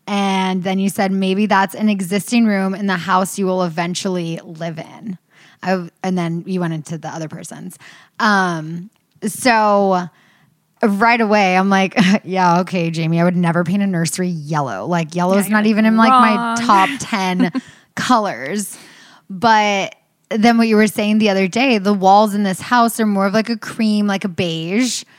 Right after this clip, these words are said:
Speaker 1: which maybe you saw, like, a yellow tone. But that first night when you really tapped into your psychic abilities, I was like, "Oh, okay. Remember how you said you saw a yellow nursery a few weeks ago? Like, tap into that."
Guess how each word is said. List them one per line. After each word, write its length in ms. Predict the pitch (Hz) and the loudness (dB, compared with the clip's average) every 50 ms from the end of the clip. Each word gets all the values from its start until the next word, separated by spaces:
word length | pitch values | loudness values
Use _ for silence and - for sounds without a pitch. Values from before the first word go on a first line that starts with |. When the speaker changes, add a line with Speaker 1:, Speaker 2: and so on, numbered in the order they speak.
| _ _ _ _ _ _ _ _ | _ _ _ _ _ _ _ _
Speaker 1:
which 480 | 190 190 226 226 220 208 - - - 196 - 156 170 - _ | 0 2 4 4 4 2 0 -4 -8 -8 -10 -12 -16 -18 _
maybe 400 | 143 170 214 220 220 214 220 226 | -6 0 4 4 4 6 4 4
you 200 | 226 220 214 214 | 4 4 2 2
saw, 360 | - - - 208 196 190 190 | 0 0 0 2 4 4 4
like, 220 | 185 190 185 180 - | 2 0 -4 -4 -4
a 60 | - 196 | -4 -4
yellow 380 | 202 190 185 180 185 180 180 180 | -2 0 0 0 0 0 -2 -6
tone. 640 | - - 202 180 180 180 180 196 208 240 262 247 - | -6 -6 -4 -2 -2 0 0 0 0 0 0 -2 -4
But 460 | 190 175 202 190 185 185 175 - - | 0 0 2 2 0 -2 -4 -8 -2
that 240 | 170 208 190 175 - | 0 0 0 0 -4
first 520 | - - - 226 214 214 220 220 - - 196 | -10 -6 0 2 4 4 4 2 0 -4 -4
night 580 | 196 196 196 208 220 214 196 180 170 - _ | -2 -2 0 0 0 0 0 -2 -6 -8 _
when 360 | - 185 170 190 175 175 180 | -14 -8 -6 -4 -4 -2 -4
you 160 | 185 180 196 190 | -4 -4 -4 -4
really 300 | 175 190 180 185 185 175 | -4 -4 -4 -4 -6 -8
tapped 420 | - - - 190 180 180 165 - | -10 -6 -2 0 0 0 -2 -4
into 200 | 185 185 175 165 | -8 -6 -6 -6
your 140 | 175 175 180 | -6 -6 -6
psychic 420 | 170 - 196 175 170 180 175 156 - | -4 -4 -4 -4 -4 -6 -10 -10 -6
abilities, 680 | 165 180 196 214 214 202 185 170 160 165 175 160 - _ - - - - - - _ | -2 0 2 2 2 2 0 -4 -6 -6 -8 -8 -10 _ -20 -20 -20 -20 -20 -12 _
I 120 | 196 208 208 | 0 0 2
was 220 | 202 208 180 175 | 2 0 -2 -4
like, 420 | 190 185 180 175 180 175 - - _ - | -4 -2 -2 -4 -4 -6 -10 -10 _ 0
"Oh, 220 | 302 330 302 302 | 0 2 2 0
okay. 180 | 330 - - 240 | 0 -2 -2 -2
Remember 280 | 226 220 226 226 220 247 | 0 0 0 0 0 0
how 100 | 233 247 | 0 0
you 160 | 233 226 233 | 0 0 -2
said 240 | 220 - - 220 208 | -2 -2 -4 -4 -2
you 80 | 220 208 | -2 -2
saw 220 | - 233 214 202 | 0 0 0 0
a 40 | 185 | 0
yellow 420 | 180 170 156 180 175 180 185 180 185 | -2 -2 0 0 0 2 0 0 -2
nursery 480 | 190 180 175 175 160 - 196 196 196 | -2 -2 -4 -4 -4 -6 -4 -4 -4
a 40 | 202 | -4
few 160 | 196 - 208 | -4 -2 0
weeks 240 | 202 208 196 - - | 0 0 -2 -2 -4
ago? 180 | 226 214 220 226 | 0 2 2 4
Like, 180 | 220 208 190 180 | 2 2 0 -2
tap 300 | - - - 208 208 208 | -6 -4 -2 -2 0 0
into 200 | 220 214 208 196 | -2 -4 -4 -2
that." 400 | 185 208 220 226 202 175 175 175 | -2 0 0 0 0 -2 -2 -4